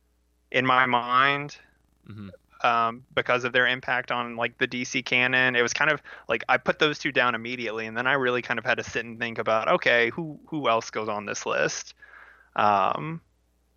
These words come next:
Speaker 1: and it was a little, it was kind of hard for me.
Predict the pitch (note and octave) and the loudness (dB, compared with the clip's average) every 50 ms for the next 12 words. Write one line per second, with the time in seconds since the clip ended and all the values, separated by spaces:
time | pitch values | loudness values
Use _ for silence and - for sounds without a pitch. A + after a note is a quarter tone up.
0 | _ _ _ _ _ _ _ _ _ _ _ _ _ _ _ _ _ _ _ _ | _ _ _ _ _ _ _ _ _ _ _ _ _ _ _ _ _ _ _ _
1 | _ _ _ _ _ _ _ _ _ _ _ _ - - A#2+ A#2 A2 G#2+ G#2+ G#2+ | _ _ _ _ _ _ _ _ _ _ _ _ -2 0 0 2 2 0 0 -2
2 | G#2+ G#2+ C3 - C3 B2+ B2+ D3 D3 E3+ F#3+ G#3+ A#3 G#3+ - - D#3+ F3+ G3+ - | -2 -4 -2 0 0 0 0 0 0 2 2 4 4 4 4 2 0 0 -2 -2
3 | - F#3 A3 G3+ - F#3+ A3+ A3 - - A#2+ G2+ G2 G2 A#2+ C#3+ | 0 0 0 2 4 4 4 2 2 -2 -6 -6 -6 -10 -10 -12